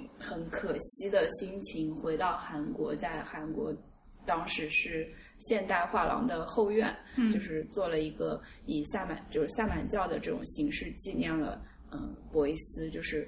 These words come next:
Speaker 1: 嗯，我们俩一起约定了，我们要在这里做一次我们两个人共同的表演，
Speaker 2: 嗯。
Speaker 1: 但是你已经不在了，我要把你的灵魂召唤过来，
Speaker 2: 嗯。
Speaker 1: 一起完成这个，这个，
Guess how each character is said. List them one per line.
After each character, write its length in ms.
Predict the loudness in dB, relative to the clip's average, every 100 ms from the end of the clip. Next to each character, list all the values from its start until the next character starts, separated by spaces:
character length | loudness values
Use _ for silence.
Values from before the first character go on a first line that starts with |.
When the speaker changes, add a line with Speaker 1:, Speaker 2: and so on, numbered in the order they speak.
| -8 -14 -2
Speaker 1:
嗯， 200 | 0 0
我 120 | 0
们 100 | 2
俩 180 | 2 2
一 80 | 2
起 200 | 0 8
约 160 | 8
定 240 | 8 4 4
了， 100 | 2
我 60 |
们 100 | 2
要 140 | 4 6
在 160 | 6
这 140 | 4 2
里 180 | 0 0
做 180 | 0 2
一 180 | 0 -2 -10 -10
次 200 | -2 0
我 60 |
们 160 | 2 2
两 180 | 2 2
个 80 |
人 220 | 4 4 4
共 160 | 0
同 140 | -2 -6
的 100 | -4
表 240 | -4 -2
演， 160 | 0 0
Speaker 2:
嗯。 40 |
Speaker 1:
但 120 | 0
是 280 | 0 -2 -4 -6 -8 -4
你 120 | -2
已 60 |
经 220 | -2 -2 -4
不 100 | -2
在 240 | 2 4
了， 80 | 4
我 60 |
要 80 | 0
把 160 | 0 -2
你 160 | -2
的 100 | -2
灵 220 | 4 4 2
魂 340 | 0 0 2
召 220 | 4 4
唤 200 | 4 0 -2
过 160 | -2
来， 180 | 0 -2 -4 -2
Speaker 2:
嗯。 280 | 4 6 6
Speaker 1:
一 80 | 4
起 240 | 0 0 0
完 240 | 0 -2
成 240 | -4 -4 -4
这 100 | -4
个， 240 | -2 -4 -6 -18 -20 -20 -20 -4
这 140 | 0 2
个， 280 | 2 0